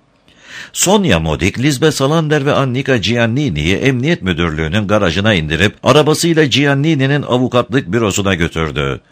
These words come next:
Giannini orada Lisbeth'le birlikte kendi arabasına bindi. Sonya Modig'in arabası gözden kaybolana kadar bekledikten sonra motoru çalıştırarak Söder Malm'e doğru yola çıktı.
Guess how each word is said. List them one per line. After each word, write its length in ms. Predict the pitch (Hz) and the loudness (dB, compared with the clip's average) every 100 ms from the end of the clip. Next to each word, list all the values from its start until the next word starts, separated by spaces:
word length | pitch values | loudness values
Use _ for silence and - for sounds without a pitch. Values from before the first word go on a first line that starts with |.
| _ _ - - - | _ _ -20 -20 -6
Giannini 680 | 90 147 185 175 196 165 160 | 2 4 4 4 2 2 2
orada 320 | 120 123 76 | 2 2 2
Lisbeth'le 640 | 98 113 107 98 143 92 80 | 0 0 0 0 0 0 0
birlikte 440 | 80 76 85 117 | 0 -2 -2 -2
kendi 340 | - 131 104 113 | 0 0 2 0
arabasına 560 | 87 85 85 85 87 | 0 0 -2 0 0
bindi. 460 | 76 71 71 71 - _ _ - - | 0 -4 -4 -4 -6 _ _ -20 -12
Sonya 440 | - 139 190 185 180 | -4 0 2 2 2
Modig'in 440 | 190 117 73 82 | 2 0 0 -2
arabası 480 | 78 80 76 82 117 | -2 -2 -2 -2 0
gözden 420 | 123 123 113 139 | 0 0 0 -2
kaybolana 560 | 139 151 110 80 82 82 | 0 0 0 -2 -2 -2
kadar 320 | 82 82 80 | 0 0 0
bekledikten 600 | 87 85 85 87 113 127 | 0 0 -2 0 0 0
sonra 500 | 110 80 78 82 98 - | 0 -2 0 0 0 -2
motoru 420 | 127 139 160 160 | -2 0 0 0
çalıştırarak 720 | 139 139 147 - 151 147 123 | 0 -2 -2 -2 0 0 0
Söder 380 | 85 160 110 120 | 2 2 4 2
Malm'e 500 | 98 104 95 87 107 | 2 0 2 2 0
doğru 260 | 95 90 98 | 0 0 0
yola 240 | 82 87 | 0 0
çıktı. 600 | - 80 - 71 67 60 | -2 -6 -4 -4 -4 -6